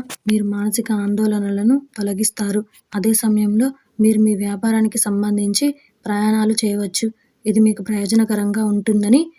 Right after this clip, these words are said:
నిరూపించవచ్చు. మరోవైపు విదేశాలకు సంబంధించిన వ్యాపారం ఉన్న వ్యక్తులు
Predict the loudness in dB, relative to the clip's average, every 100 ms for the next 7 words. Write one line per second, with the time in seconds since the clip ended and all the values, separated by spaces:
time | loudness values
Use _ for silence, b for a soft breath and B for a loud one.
0 | B 0 2 2 2 0 -2 -4 -4 -4
1 | b b b -2 0 2 2 0 0 -2
2 | -2 b -6 -2 0 -2 0 -2 -2 -2
3 | -2 0 2 2 0 -2 -2 -4 -2 -2
4 | 0 -2 -2 -2 -6 0 2